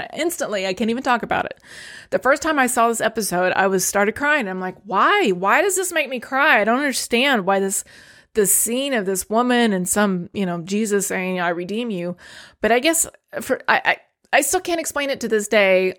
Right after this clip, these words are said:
My f-, Christian friends have all explained it to me as, "That's just the Holy Spirit inside of you. It's moving." <laughs> It moves a lot when <laughs> I watch The Chosen.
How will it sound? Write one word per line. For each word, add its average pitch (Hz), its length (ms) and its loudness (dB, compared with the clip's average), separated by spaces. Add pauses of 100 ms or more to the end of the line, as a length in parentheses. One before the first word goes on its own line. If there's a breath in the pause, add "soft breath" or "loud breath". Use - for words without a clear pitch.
(120)
My 202 220 0
f-, 196 140 -4 (180)
Christian 254 360 -6
friends 226 260 -4
have 190 120 -6
all 190 180 0
explained 202 340 -2
it 185 100 -4
to 190 100 -4
me 185 220 -2
as, 185 220 0
"That's - 280 -2
just 302 160 -8
the 277 80 2
Holy 247 220 4
Spirit 240 320 0
inside 208 340 2
of 190 80 -2
you. 175 260 -2
It's 185 180 -12
moving." 214 640 -6 (160)
<laughs> - 40 0 (840 loud breath)
It 254 200 2
moves 285 300 -4
a 277 60 0
lot 269 380 4
when - 140 -2
<laughs> - 0 -
I - 100 -6
watch - 360 -2
The 330 60 -6
Chosen. - 640 0